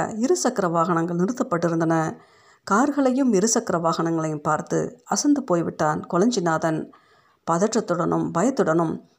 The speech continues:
மண்டபத்தின் படிகளில் ஏற ஆரம்பித்தான். மண்டபத்திற்குள் நுழைவதற்கு முன் இருந்த கதவை ஒட்டி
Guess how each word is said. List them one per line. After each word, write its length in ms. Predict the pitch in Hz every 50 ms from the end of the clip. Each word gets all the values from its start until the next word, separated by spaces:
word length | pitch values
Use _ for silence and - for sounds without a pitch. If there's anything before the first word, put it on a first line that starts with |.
| _
மண்டபத்தின் 600 | - 185 196 247 294 330 311 254 254 190 175 170
படிகளில் 440 | 170 170 165 175 170 170 165 156 160 165
ஏற 220 | 185 226 254 233 180
ஆரம்பித்தான். 680 | 151 160 170 170 165 175 170 - 175 160 160 156 - 214 - - _ _ _ _ _ _ _ _ _ -
மண்டபத்திற்குள் 680 | 170 180 202 269 269 254 - - 175 175 - 170 160
நுழைவதற்கு 520 | 160 156 160 175 180 180 160 175 - - 170
முன் 160 | 160 165 160
இருந்த 280 | 160 160 170 165 160 165
கதவை 400 | 160 - 170 202 262 247 220 180 165
ஒட்டி 320 | 165 160 156 - 170 160